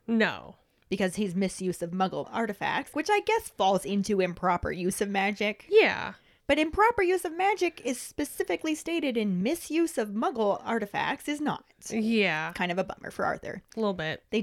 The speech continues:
Speaker 2: totally undersell his importance.
Speaker 1: Mm-hmm. He's also probably undersold quite a lot at work in general.
Speaker 2: Oh, for sure.
Speaker 1: You know, 'cause he's just the weirdo that likes plugs.
Speaker 2: Well, yeah.
Speaker 1: <laughs>
Speaker 2: Birds of a feather. <laughs>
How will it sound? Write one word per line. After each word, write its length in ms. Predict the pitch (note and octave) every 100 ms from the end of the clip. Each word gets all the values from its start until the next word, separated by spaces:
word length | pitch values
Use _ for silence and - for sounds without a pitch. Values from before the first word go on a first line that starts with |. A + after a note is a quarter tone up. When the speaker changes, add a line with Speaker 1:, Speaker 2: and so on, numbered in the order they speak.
| -
Speaker 2:
totally 540 | - - C#4+ D4+ D4+ F#3
undersell 560 | A3+ A3+ - F#3 D#3+
his 200 | F3 E3+
importance. 640 | E3 D#3 - - - - -
Speaker 1:
Mm-hmm. 500 | A3+ A#3+ A3+ A3+ A3+ A3 _ _
He's 180 | E4 D#4
also 360 | D#4+ C4 A3+ - -
probably 420 | G#3+ F#3+ F#3 F#3+ - -
undersold 720 | G#3+ G3 F3+ G3 F3+ F3 -
quite 240 | - G3+
a 40 | F3
lot 360 | E3 D#3 D3+ - - -
at 160 | F3+ E3
work 240 | F#3 -
in 120 | F#3
general. 360 | F3+ E3+ D3+ -
Speaker 2:
Oh, 120 | -
for 160 | - G3
sure. 340 | - - - -
Speaker 1:
You 240 | G3+ F#3
know, 180 | A2+ D#2+
'cause 140 | G#3+ G3+
he's 180 | G#3+ F#3
just 160 | F#3+
the 80 | F#3+
weirdo 280 | F3+ E3+ D#3
that 120 | D#3
likes 220 | - F3+
plugs. 440 | - - G2+ G#3 - -
Speaker 2:
Well, 220 | C4+ A#3+ A#3
yeah. 180 | - F3 _ _
Speaker 1:
<laughs> 580 | G#3+ - A#3+ B3 - A3
Speaker 2:
Birds 200 | F3+ F#3
of 80 | G#3+
a 60 | A3
feather. 300 | F3 - A3
<laughs> 1300 | C#4+ E4 E4+ D#4 D4 C4 A3+ A#3+ A3+ - - -